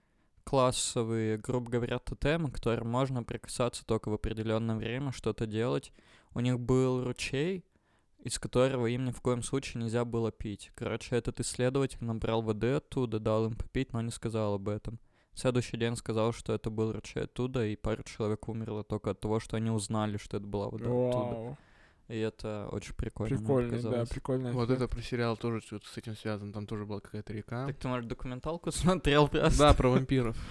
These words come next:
Speaker 2: <laughs> Так нет, мне, просто в моей голове вот, э, табу, э, это просто какое-то, знаешь, такое архаичное слово. И вот в какой-то момент, э, на замену слову табу пришёл слово запрет.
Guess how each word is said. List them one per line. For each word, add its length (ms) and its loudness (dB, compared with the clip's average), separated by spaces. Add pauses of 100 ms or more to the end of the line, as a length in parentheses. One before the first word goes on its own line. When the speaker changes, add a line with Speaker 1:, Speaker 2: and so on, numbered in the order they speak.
(300)
Speaker 2:
<laughs> 280 -8 (680)
Так 200 0
нет, 360 2
мне, 320 -4 (160)
просто 320 2
в 60 -2
моей 280 6
голове 600 4
вот, 260 0
э, 180 0
табу, 580 2 (180)
э, 460 -6
это 220 -6
просто 320 -2
какое-то, 360 -2
знаешь, 420 -4
такое 380 -2
архаичное 640 -2
слово. 360 0
И 160 -4
вот 220 0
в 20 -20
какой-то 300 0
момент, 460 -4
э, 480 -4
на 200 -6
замену 420 -2
слову 340 -2
табу 240 -2
пришёл 380 -2
слово 340 -2
запрет. 560 -2